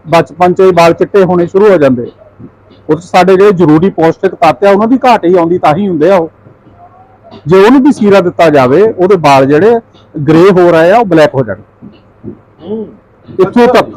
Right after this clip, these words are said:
Speaker 1: ਹਾਂਜੀ। ਬਾਕੀ ਇਹਦੇ 'ਚ ਇਹ ਹੈ ਕਿ ਜਿਹੜਾ ਸੀਰਾ ਆ, ਅਹ, ਲਿਵਰ ਦੀ ਸਫਾਈ ਕਰਦਾ।
Speaker 2: ਡਿਟੌਕਸ ਕਰਦਾ।
Speaker 1: ਹਾਂ, ਜਿਸ ਤਰ੍ਹਾਂ ਕਹਿੰਦੇ ਨਹੀਂ ਹੁੰਦੇ ਸੀ ਅੱਗੇ ਕਿ ਪੀਲੀਆ ਹੋਇਆ ਤਾਂ ਰਸ ਪੀਓ ਜੀ,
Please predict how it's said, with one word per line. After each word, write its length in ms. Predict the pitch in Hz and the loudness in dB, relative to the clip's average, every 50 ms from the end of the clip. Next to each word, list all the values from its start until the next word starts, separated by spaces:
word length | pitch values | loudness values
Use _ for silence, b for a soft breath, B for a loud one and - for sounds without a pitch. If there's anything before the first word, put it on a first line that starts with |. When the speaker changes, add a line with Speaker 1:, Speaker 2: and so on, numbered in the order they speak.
| - - | -6 -4
Speaker 1:
ਹਾਂਜੀ। 260 | - 135 107 98 90 95 _ _ _ _ _ _ _ _ _ _ - | -4 -4 -6 -8 -18 -18 _ _ _ _ _ _ _ _ _ _ -4
ਬਾਕੀ 240 | 175 180 - 226 226 | -4 -2 0 0 2
ਇਹਦੇ 180 | 233 226 226 | 4 4 2
'ਚ 100 | 214 - | 2 2
ਇਹ 100 | 226 214 | 2 2
ਹੈ 160 | 220 220 220 208 | 2 2 0 0
ਕਿ 300 | - 220 214 214 214 214 | 2 2 2 4 2 0
ਜਿਹੜਾ 360 | 190 - - 175 185 185 - | -2 -6 -6 -2 0 0 0
ਸੀਰਾ 480 | - - 196 208 220 214 208 208 196 | -2 -2 0 0 2 2 2 2 2
ਆ, 20 | 190 | 0
ਅਹ, 1300 | 190 - _ _ - - _ _ _ _ _ _ _ _ 190 175 170 175 170 165 165 170 165 170 220 - _ - | -4 -8 _ _ -20 -20 _ _ _ _ _ _ _ _ 0 0 2 2 2 2 0 0 -2 -4 -8 -12 _ -4
ਲਿਵਰ 420 | 196 175 190 214 196 208 208 208 202 | -2 0 2 2 2 2 2 2 0
ਦੀ 140 | 196 214 | -2 -2
ਸਫਾਈ 340 | 190 - _ 147 143 165 170 | -4 -6 _ -4 -2 -2 0
ਕਰਦਾ। 380 | 170 190 170 160 156 160 160 - _ _ _ b b b b b b _ - - | 0 0 -2 -2 -2 -6 -6 -6 _ _ _ b b b b b b _ -14 -14
Speaker 2:
ਡਿਟੌਕਸ 420 | 156 - 175 170 180 - - _ - | -10 -6 -4 -4 -4 -4 -6 _ -14
ਕਰਦਾ। 180 | 156 - - | -8 -4 0
Speaker 1:
ਹਾਂ, 240 | 143 151 143 143 151 | 0 2 2 0 0
ਜਿਸ 180 | 151 180 180 - | 0 0 0 0
ਤਰ੍ਹਾਂ 160 | 185 175 165 | 0 -2 0
ਕਹਿੰਦੇ 240 | 165 185 226 277 311 | 0 2 2 2 2
ਨਹੀਂ 120 | 285 277 | 2 0
ਹੁੰਦੇ 180 | 269 233 233 220 | 2 0 0 0
ਸੀ 140 | 190 220 | 2 0
ਅੱਗੇ 220 | 208 190 202 202 185 | 0 2 0 0 0
ਕਿ 440 | - _ _ _ _ _ - 190 180 | -2 _ _ _ _ _ -2 -2 -2
ਪੀਲੀਆ 480 | 180 - 202 185 185 180 185 196 190 185 | 0 0 0 2 2 4 4 4 4 4
ਹੋਇਆ 220 | 185 190 185 185 | 4 4 2 2
ਤਾਂ 140 | 175 185 170 | 2 0 0
ਰਸ 220 | 165 156 151 - | 2 0 -2 -2
ਪੀਓ 280 | 156 165 170 170 170 165 | -2 0 0 2 2 0
ਜੀ, 160 | 156 165 | 0 -2